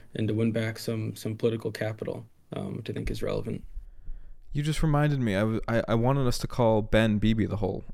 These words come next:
Speaker 2: episode. Forgot to do
Speaker 1: Oh,
Speaker 2: that.
Speaker 1: we're a little too late for that now.
Speaker 2: <laughs> I'll do that next time. Um,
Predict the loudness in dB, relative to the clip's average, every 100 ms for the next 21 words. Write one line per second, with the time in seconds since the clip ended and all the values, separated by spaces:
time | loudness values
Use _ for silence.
0 | -6 -4 -4 -4 -4 -8 -10 -14 -20 -18
1 | -18 -18 -20 -20 -20 -20 -20 -20 -20 -20
2 | -20 -12 -12 -12 -10 -8 -6 0 4 4
3 | 4 -4 -4 -4 -6 -6 -6 -8 0 0
4 | 4 2 2 4 4 4 0 _ -20 -10
5 | -8 -2 0 0 -2 -4 -6 -4 -6 -10
6 | _ _ _ 6 8 8 8 6 2